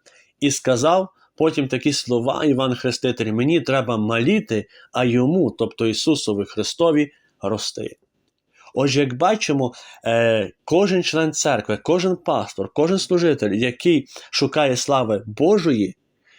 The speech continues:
він буде говорити слова Божі, і він не буде займатися самохвальством. Він завжди буде смиренним, розуміючи, усвідомлюючи,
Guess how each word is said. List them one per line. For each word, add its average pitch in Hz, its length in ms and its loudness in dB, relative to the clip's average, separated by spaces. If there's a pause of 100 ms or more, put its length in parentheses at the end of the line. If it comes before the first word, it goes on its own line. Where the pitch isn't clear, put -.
(280)
він 131 160 2
буде 131 220 2
говорити 120 440 0
слова 117 380 0
Божі, 123 540 -2
і 160 100 6
він 160 220 4
не 143 120 2
буде 170 340 2
займатися 139 640 -2
самохвальством. 127 1000 -2
Він 123 120 0
завжди 117 320 0
буде 113 300 0
смиренним, 123 680 -4 (440)
розуміючи, 147 880 2 (300)
усвідомлюючи, 156 1120 2